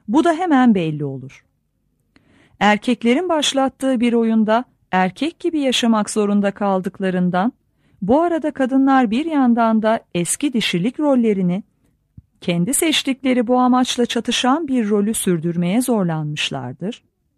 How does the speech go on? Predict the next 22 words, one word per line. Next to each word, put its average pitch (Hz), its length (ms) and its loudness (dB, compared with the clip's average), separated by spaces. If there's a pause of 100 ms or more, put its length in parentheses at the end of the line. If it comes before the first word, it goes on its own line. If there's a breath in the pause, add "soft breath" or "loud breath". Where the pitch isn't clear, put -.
(760 soft breath)
Kadınların 320 760 2
kültür 254 380 2
oyununda 269 760 4
erkekler 202 580 0
ölçüsünde 294 640 2
usta 247 440 0
olamamaları 262 880 2
şaşırtıcı 233 720 -2
değildir. 156 640 -8 (1160)
Sonra 349 540 0
bu, 180 240 -2 (380)
yalnızca 294 640 -2
bir 277 160 -2
ustalık 254 540 -4
sorunu 214 460 -2
değil, 156 300 -6 (440)
aynı 302 300 0
zamanda 269 480 2
kendine 269 500 2
sadık 247 440 0
olma 214 300 0
sorunudur. 139 720 -8